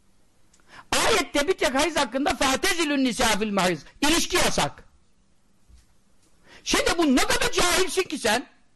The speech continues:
Ayettekinden gidiyor diyor ki, hadiste de diyor,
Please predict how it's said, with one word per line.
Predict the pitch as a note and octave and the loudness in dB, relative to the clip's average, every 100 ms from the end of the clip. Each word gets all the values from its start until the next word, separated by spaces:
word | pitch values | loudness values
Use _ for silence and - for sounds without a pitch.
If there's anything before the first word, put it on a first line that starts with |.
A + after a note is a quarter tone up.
| _ _ _ _ _ _ _ _ - | _ _ _ _ _ _ _ _ -4
Ayettekinden | G3+ D#4 F#4+ - F#4+ F4+ F#4+ F#4 F#4+ | 0 2 0 -2 -4 -2 0 0 0
gidiyor | F4 F4 D#4 | 0 -2 0
diyor | A4 - | -2 -2
ki, | G3+ - - _ _ - - - _ | -4 -6 -18 _ _ -20 -20 -20 _
hadiste | - G#3+ C#4+ F4+ - G#4+ | -6 -2 0 0 0 0
de | G4 F4+ | 0 2
diyor, | D4 B3 | 2 2